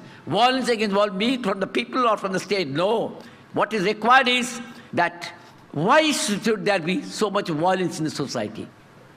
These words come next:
Our, uh, approach should be why there is s-, this kind of terrorism. What is the reason for that?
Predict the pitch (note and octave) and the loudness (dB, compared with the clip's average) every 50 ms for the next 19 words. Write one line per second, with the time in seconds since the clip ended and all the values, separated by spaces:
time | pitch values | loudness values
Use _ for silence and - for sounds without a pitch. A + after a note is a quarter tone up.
0 | - - F#3 A3 A#3 C4 B3+ B3 A#3+ A3 - A#3 A#3+ G#3+ G#3+ - C4+ D4+ D4 - | -6 -2 0 2 2 4 4 4 4 2 0 0 -2 -2 0 2 2 2 2 2
1 | C#4 B3 G3+ A3 A#3+ B3 A#3+ A3 - A#3+ A#3+ F3+ E3 G3+ C#4 D#4 D4+ D#4 C4 B3+ | 0 0 0 2 2 2 2 0 -2 -4 -2 0 4 6 6 6 6 4 2 0
2 | B3 A#3 G3 - - - - - - - - - - - - A3 G#3+ F#3+ E3+ - | 0 0 -2 -4 -8 -10 -12 -14 -14 -14 -12 -12 -12 -6 -4 -4 -4 -2 -2 -2
3 | G#3 G3 G3 F#3 - - F3+ F3+ E3+ E3 E3+ E3 D#3 C3+ C#3+ C3+ A#2 - - - | -2 0 -2 -2 -2 -2 0 0 0 0 -2 -2 -2 0 -2 -2 -2 -4 -10 -16
4 | - - - - - - - F3 C4+ D4+ D4 C4+ C4 A#3+ A3+ A3 B3+ C4+ C4 G#3+ | -18 -20 -20 -20 -14 -6 0 2 2 2 2 2 2 2 2 2 2 2 2 2
5 | A#3 A3 D#3+ C3 D#3+ D#3+ B2+ D#3 D3 B2+ B2 | 0 -2 -2 -2 -4 -2 0 0 0 0 -2